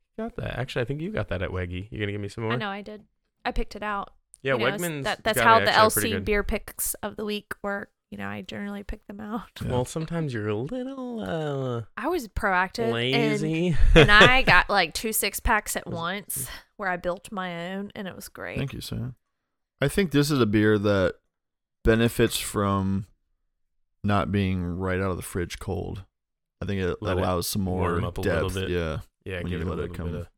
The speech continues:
Speaker 3: come up a little bit.
Speaker 1: a little bit, give it some flavor.
Speaker 3: I'm hoping to get a little more of that Vermont maple syrup flavor. That'd be really nice, I think, balanced with some kinda, like, bitter resinous hops.
Speaker 2: So I
Speaker 1: Mm-hmm.
Speaker 2: get a little more on, like,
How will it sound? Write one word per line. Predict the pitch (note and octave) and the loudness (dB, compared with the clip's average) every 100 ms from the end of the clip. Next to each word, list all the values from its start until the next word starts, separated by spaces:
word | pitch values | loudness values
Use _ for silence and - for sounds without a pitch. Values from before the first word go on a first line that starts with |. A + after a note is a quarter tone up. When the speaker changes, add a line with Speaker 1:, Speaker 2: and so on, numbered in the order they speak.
| - | -14
Speaker 3:
come | - D#2 - | -10 -10 -8
up | F2+ G#2 | -10 -8
a | |
little | F#2 F2+ | -8 -6
bit. | F#2+ F#2 - - | -8 -10 -12 -14
Speaker 1:
a | G#2+ | -10
little | F#2+ | -10
bit, | - _ | -12 _
give | G#2 F#2 | -12 -12
it | |
some | F2 F2 | -14 -16
flavor. | - F2+ F2+ F#2 G2 - _ _ _ _ - | -12 -8 -6 -4 -6 -10 _ _ _ _ -2
Speaker 3:
I'm | - | 2
hoping | F#3 D3+ | 2 4
to | |
get | G#2+ | 2
a | G2+ | 4
little | G2 | 2
more | G2+ F#2 | 0 0
of | F2+ | 0
that | F2 C2+ | -2 -4
Vermont | - G2 G2 D#2 | -4 -4 -2 -2
maple | F#2 G2+ G2 | -4 -6 -6
syrup | - D3+ D3 | -6 -6 -6
flavor. | - F2+ F2+ | -8 -6 -2
That'd | A#2 | -2
be | D3 | 0
really | G#2+ G#2 | 0 0
nice, | G2 F#2+ G2 - | 0 0 -2 -4
I | |
think, | F#2 F#2+ G2 | -6 -6 -6
balanced | E2+ F2+ F2 | -4 -4 -6
with | F#2 G2 | -8 -8
some | G2 F2 D#2+ - _ _ _ _ _ - | -6 -6 -6 -10 _ _ _ _ _ -10
kinda, | E2 | -8
like, | F2 D#2 - | -8 -10 -6
bitter | E2+ F2 | -4 -2
resinous | F2 D#2+ F#2 C#2 | -2 -2 -4 -8
hops. | - F#2 F2 - - _ - | -8 -8 -8 -10 -12 _ -8
Speaker 2:
So | - | 2
I | C4 | 2
Speaker 1:
Mm-hmm. | C4 | 2
Speaker 2:
get | D#4+ | 0
a | F4 - | 0 -2
little | G3+ G#3+ G#3+ | -4 -2 -2
more | G3 F#3+ | -2 -2
on, | F3+ E3+ | -2 -2
like, | D#3+ | -6